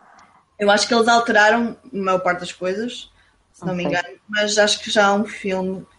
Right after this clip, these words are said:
Speaker 1: também com um nome parecido, O Maior Espetáculo, ou Uma Vez, qual-, The Greatest Show Ever, qualquer coisa. <laughs> Mas pronto, tiveram que modernizar
Speaker 2: É
Speaker 1: e
Speaker 2: provável.
Speaker 1: provavelmente na parte do circo também vão ter que modernizar um bocadinho, não é? Porque,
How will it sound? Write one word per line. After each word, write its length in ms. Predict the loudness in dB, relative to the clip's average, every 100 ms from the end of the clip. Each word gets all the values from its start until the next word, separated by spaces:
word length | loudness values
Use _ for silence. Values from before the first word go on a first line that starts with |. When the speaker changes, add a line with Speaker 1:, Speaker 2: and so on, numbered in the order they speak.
| -20 _ _
Speaker 1:
também 240 | -6 -4 -4 -8 _
com 180 | -6 -4
um 200 | -4 -2
nome 200 | -2 -2
parecido, 760 | -4 -8 -8 -10 -8 -8 -8 -12 -20 _ -8
O 40 | -6
Maior 240 | -2 -2
Espetáculo, 680 | -2 -2 0 2 0 -4 -6
ou 60 | -4
Uma 120 | -4
Vez, 440 | -2 0 -2 -6
qual-, 220 | -10 -12 _ -6
The 100 | 0
Greatest 480 | 4 4 4 0 -2 -4 -2
Show 540 | 0 2 2 0 -6 -16 -12 -4
Ever, 460 | -2 0 -2 -2 -4
qualquer 220 | -12 -12
coisa. 200 | -18 -18 _ _
<laughs> 1040 | -16 -14 -2 -2 0 2 2 0 -8 -12 -4
Mas 140 | -2
pronto, 220 | 0 0
tiveram 280 | 2 2 4
que 60 | 4
modernizar 680 | 4 4 4 4 4 4 4
Speaker 2:
É 40 |
Speaker 1:
e 20 | 4
Speaker 2:
provável. 240 | 2 4
Speaker 1:
provavelmente 520 | 4 4 2 0 0
na 120 | 0 2
parte 320 | 2 2 -2
do 60 | -8
circo 360 | -6 -8 -10 -8
também 220 | -6 -4
vão 160 | -6 -6
ter 140 | -10
que 100 | -10
modernizar 640 | -14 -12 -10 -8 -6 -4 -4
um 40 |
bocadinho, 480 | -6 -12 -10 -8 -6
não 180 | -4 -6
é? 100 | -8 _
Porque, 480 | -20 _ -14 -12